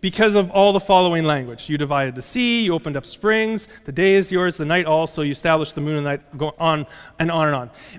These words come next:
You, you know that Genesis is not the only creation text in your Bible, right? Job actually has far more creation material than Genesis does. And much of the Psalms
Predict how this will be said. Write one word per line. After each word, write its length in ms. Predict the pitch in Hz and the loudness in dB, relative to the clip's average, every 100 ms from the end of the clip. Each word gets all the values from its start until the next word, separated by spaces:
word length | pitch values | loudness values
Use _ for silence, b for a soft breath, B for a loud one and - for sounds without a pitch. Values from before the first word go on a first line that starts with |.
| - | -16
You, 180 | 214 220 | -4 -2
you 180 | 233 254 | 2 4
know 280 | 247 240 226 | 6 6 6
that 260 | 190 165 | 4 4
Genesis 520 | 165 220 247 - 190 180 | 0 0 0 -2 -2 -2
is 120 | 151 | -2
not 240 | 185 196 | 0 0
the 100 | 175 | -2
only 260 | 175 180 170 | 0 0 0
creation 420 | - 175 160 156 | -2 -2 0 -4
text 300 | 156 151 - | -6 -6 -6
in 80 | 143 | -8
your 100 | 127 | -6
Bible, 300 | 120 110 107 | -6 -8 -8
right? 240 | 127 165 - B B B 147 | -6 -6 -8 B B B -2
Job 520 | 151 233 247 190 160 | 6 8 8 6 4
actually 380 | 170 175 - 165 | 4 4 2 -4
has 200 | 147 - | -4 -8
far 320 | - 220 226 | -2 4 4
more 200 | 226 202 | 4 0
creation 440 | - 190 175 - 160 | -2 -2 -2 -2 -6
material 380 | 143 165 156 | -4 -4 -4
than 160 | 135 139 | -4 -6
Genesis 460 | 135 131 - 120 - | -6 -6 -10 -14 -12
does. 280 | 110 - _ B B B | -14 -16 _ B B B
And 220 | 175 175 | 0 2
much 240 | 190 254 - | 4 2 2
of 120 | 185 | -2
the 60 | 165 | -4
Psalms 560 | - 226 185 160 156 | -2 0 2 0 -6